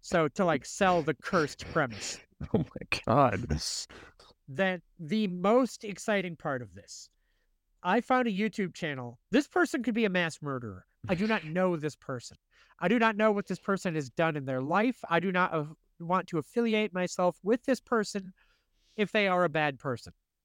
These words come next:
Speaker 2: Mm-hmm.
Speaker 1: However, I'm going to give a YouTube channel's name out right now because this is where you can find this. There is a YouTube channel, Anwade Leeds. A N W A D E L E A D S.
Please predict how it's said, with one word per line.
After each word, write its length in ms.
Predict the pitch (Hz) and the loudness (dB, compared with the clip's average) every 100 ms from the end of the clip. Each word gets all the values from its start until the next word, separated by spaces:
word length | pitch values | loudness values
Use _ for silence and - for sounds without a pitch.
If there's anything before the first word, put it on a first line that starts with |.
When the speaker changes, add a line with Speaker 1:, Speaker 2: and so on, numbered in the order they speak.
| _ | _
Speaker 2:
Mm-hmm. 80 | 214 | 2
Speaker 1:
However, 380 | 196 180 - _ _ _ _ _ | 4 4 0 _ _ _ _ _
I'm 180 | 160 190 | -2 0
going 260 | 190 220 | 2 0
to 40 | 202 | 0
give 180 | 190 175 | 0 0
a 60 | |
YouTube 400 | 151 180 - 175 | -2 -4 -2 -6
channel's 400 | - 165 160 131 | -4 -2 -2 -2
name 220 | 160 156 | -2 -2
out 180 | 127 120 | -2 -6
right 220 | 147 131 123 | -4 -4 -2
now 240 | 120 113 | -4 -4
because 540 | 135 127 160 135 117 - - _ _ - | -6 -2 0 0 -2 -12 -18 _ _ -2
this 240 | 180 - | 0 0
is 100 | 175 | 0
where 140 | 170 | 2
you 140 | 156 147 | 2 0
can 140 | 143 | -6
find 280 | - 127 104 | -2 -2 -2
this. 260 | 78 - - _ _ _ _ - | -10 -18 -18 _ _ _ _ -12
There 320 | 127 180 247 | 0 2 4
is 160 | 254 226 | 4 2
a 80 | 233 | 0
YouTube 440 | 190 190 175 139 | 0 0 0 0
channel, 420 | 156 131 120 120 - | -2 -2 -2 -8 -2
Anwade 800 | 165 185 156 185 214 175 196 185 | 0 2 2 2 0 0 0 0
Leeds. 680 | 165 156 117 - - - - _ _ _ _ 190 | 0 -2 -4 -8 -16 -16 -16 _ _ _ _ -2
A 220 | 202 233 | 2 2
N 240 | 214 208 202 180 | 2 0 -4 -4
W 340 | 185 202 202 | 0 2 0
A 140 | 190 185 | 0 -2
D 460 | 160 175 170 170 160 | -2 -2 -2 -4 -4
E 360 | 156 151 139 - | -4 -2 -4 -2
L 180 | 170 170 | 0 0
E 180 | 175 160 | 2 2
A 160 | 151 | 2
D 320 | 139 135 135 135 | 0 -2 0 -2
S. 380 | 123 - - | -4 -10 -12